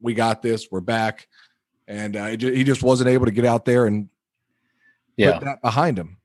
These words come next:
Speaker 1: He, he wasn't able
Speaker 2: The
Speaker 1: to put it behind him. That's why I say a loss of confidence.
Speaker 2: Yeah, no, I agree. I think that's a good, good way to put it. It just, it sounds a little better 'cause everyone can, can agree, uh,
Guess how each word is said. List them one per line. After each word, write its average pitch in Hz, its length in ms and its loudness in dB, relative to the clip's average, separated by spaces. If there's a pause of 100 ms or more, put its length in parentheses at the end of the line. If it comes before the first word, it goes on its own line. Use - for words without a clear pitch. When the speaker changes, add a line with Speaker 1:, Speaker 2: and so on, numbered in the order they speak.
Speaker 1:
He, 110 120 -8
he 117 120 -2
wasn't 127 300 2
able 113 140 4
Speaker 2:
The 104 40 -2
Speaker 1:
to - 40 -4
put 131 100 -2
it 120 60 -4
behind 117 220 -2
him. 95 80 -6
That's 101 180 -6
why 117 100 -2
I - 20 -2
say 113 140 -4
a 104 60 -2
loss 104 220 -6
of - 60 -14
confidence. - 460 -16 (120)
Speaker 2:
Yeah, 101 300 0
no, 113 140 2
I 113 100 4
agree. 98 240 -2
I 98 80 0
think 113 180 0
that's 107 220 0
a 95 40 -10
good, 95 380 -4
good 110 140 0
way 101 160 2
to 92 80 0
put 90 220 -2
it. 87 120 -4
It 95 160 -4
just, 110 240 -2
it 113 100 -8
sounds 110 320 0
a 98 40 -4
little 92 160 -2
better 95 240 2
'cause 101 180 0
everyone 104 320 2
can, 90 380 -2
can 98 220 -2
agree, 90 360 0
uh, 90 220 -8